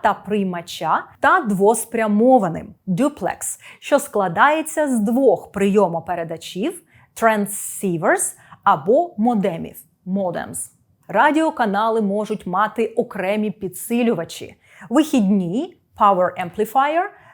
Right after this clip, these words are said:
та вхідні малошумні, low noise amplifier.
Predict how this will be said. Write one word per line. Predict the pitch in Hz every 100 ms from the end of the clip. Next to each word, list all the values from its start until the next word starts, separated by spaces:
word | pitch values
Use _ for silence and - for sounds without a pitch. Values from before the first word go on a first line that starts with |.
| -
та | 359
вхідні | 381 - 254 175 202 226 269
малошумні, | 214 202 208 247 - 349 320 214 175 - _ _
low | 196 202 254 294 185
noise | 165 214 208 - 175
amplifier. | 170 185 - 240 185 -